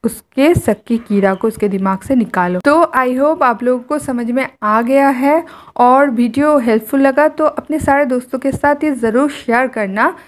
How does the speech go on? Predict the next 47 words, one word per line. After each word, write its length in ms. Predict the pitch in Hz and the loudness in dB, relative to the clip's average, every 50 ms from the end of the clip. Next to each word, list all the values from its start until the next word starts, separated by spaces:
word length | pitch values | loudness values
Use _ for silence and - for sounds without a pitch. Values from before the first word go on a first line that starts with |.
| - _ _ | -20 _ _
ताकि 200 | - 294 294 339 - - - | -4 -2 -2 -4 -4 -4 -4
उनको 380 | - 285 269 277 277 330 330 330 | -2 -2 0 0 0 2 0 2
भी 220 | 330 339 349 370 339 - - 247 | 4 2 2 2 0 -2 -2 0
ये 160 | 247 285 302 | 0 0 0
सब 200 | - - 330 339 | 0 0 -2 0
प्रॉब्लम 360 | - 277 247 240 226 254 254 254 | 2 2 2 2 0 -2 -4 -4
से 120 | 247 320 | -2 -2
मुक्ति 300 | 285 254 240 - - 294 | -2 -2 -4 -4 -6 -4
मिल 180 | 302 254 247 226 | -2 0 -2 0
सके, 280 | - 262 240 254 262 | 0 0 0 0 -4
क्योंकि 340 | 254 - - _ - 339 330 | -6 -10 -10 _ -2 -2 -2
शक 400 | - - - - 269 269 262 - - - - - - - - - | -2 -4 -2 -2 -2 -2 -4 -10 -20 -20 -20 -20 -20 -20 -6 -2
और 180 | - 254 262 | 0 0 0
ये 240 | 269 277 294 294 302 | 0 0 -2 -2 -2
एक 140 | 294 294 277 | -4 -4 -4
इनसिक्योरिटी 520 | 262 240 233 - 285 247 277 285 277 269 - - | -4 -4 -2 -2 -2 -2 -2 -2 -4 -4 -6 -8
इतना 320 | 233 - - 262 277 311 311 254 | -10 -4 0 2 2 4 2 2
बड़ा 240 | 208 220 220 233 254 | 2 2 2 2 0
प्रॉब्लम 460 | 254 - 269 240 220 220 226 226 226 240 | 0 0 -2 -2 -2 -2 -4 -4 -4 -4
है 140 | 247 262 254 | -2 -4 -4
जो 280 | 262 294 311 330 330 330 | -2 -2 -2 0 0 0
रिलेशन 500 | 262 254 233 226 247 240 - 285 285 277 | 0 -2 -2 -2 -4 -4 -2 -2 -2 0
में 280 | 277 294 311 330 339 330 | 0 0 0 -2 -2 -4
थोड़ी 320 | - 262 247 247 247 277 | -4 -4 -2 -2 -2 -2
सा 220 | 269 - - 311 302 | -2 0 2 2 2
दिखने 380 | 240 220 240 226 262 254 277 285 | 2 0 -2 0 2 2 4 4
में 140 | 285 294 | 2 2
तो 100 | 285 302 285 | 2 2 2
लगता 360 | 247 233 233 - - - 208 | 2 0 0 -2 -2 0 2
है 60 | 302 | 2
लेकिन 320 | 285 262 254 - 294 294 285 | 2 0 -2 -4 -4 -6 -4
पूरा 240 | 285 269 269 285 269 214 | -4 -2 0 0 0 2
बड़ा 280 | 190 220 220 226 247 262 | 0 0 2 2 2 0
होके 320 | 262 247 233 233 - 269 | 0 -2 -4 -6 -6 -6
या 140 | 269 269 262 254 | -4 -4 -4 -6
पूरा 300 | 262 - 247 254 262 262 | -6 -4 -2 0 0 2
ब्रेकअप 440 | 220 196 214 208 214 - 247 233 240 | 2 0 0 0 0 -2 -2 -2 -2
होके 220 | 220 208 - - 190 | -4 -4 -4 -4 -4
ये 160 | 269 254 226 202 | -2 -2 -2 -2
जाके 300 | - 208 202 - 277 294 | -2 -4 -4 -4 -6 -8
ख़त्म 340 | 294 - 226 - - 190 190 | -4 -4 -4 -2 -2 -4 -4
होता 280 | 196 190 180 185 196 | -4 -4 -4 -4 -4
है। 160 | 190 190 196 - - - - - - - - - _ - | -4 -4 -6 -8 -12 -16 -18 -16 -16 -18 -18 -20 _ 0
तो 140 | 339 359 359 | 2 2 4
मैं 140 | 339 285 - | 2 0 2
चाहती 280 | - 330 320 320 330 | 2 2 2 2 0
हूँ 100 | 339 349 | -2 -4